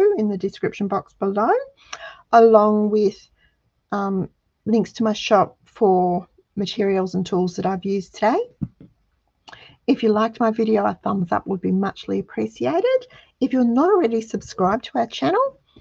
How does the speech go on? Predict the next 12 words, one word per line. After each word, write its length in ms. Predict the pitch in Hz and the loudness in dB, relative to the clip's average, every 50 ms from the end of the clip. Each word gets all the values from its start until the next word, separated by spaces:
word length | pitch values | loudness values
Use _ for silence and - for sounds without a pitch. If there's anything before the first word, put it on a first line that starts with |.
| _ - - - _ _ _ - | _ -20 -20 -20 _ _ _ -2
I 80 | 349 370 | 2 2
don't 200 | 370 381 - - | 2 2 0 -4
just 280 | - 269 262 - _ | -8 -8 -8 -10 _
talk 240 | - 233 220 220 220 | 2 2 2 2 2
about 260 | 208 202 196 185 175 | 0 0 2 0 -4
cards. 580 | - - 180 165 156 110 - - 247 240 _ - _ - | -4 -4 -2 -2 -2 -2 -2 -4 -4 -6 _ -12 _ -2
I 100 | 220 220 | -2 2
do 200 | 214 226 214 202 | 4 4 2 2
card 340 | - - - 170 170 170 | 0 -6 -6 -6 -6 -4
making 300 | 175 175 180 - _ 180 | -4 -6 -6 -6 _ -6
a 80 | 156 160 | -4 -4
lot, 300 | - - 226 359 440 | 0 2 2 0 0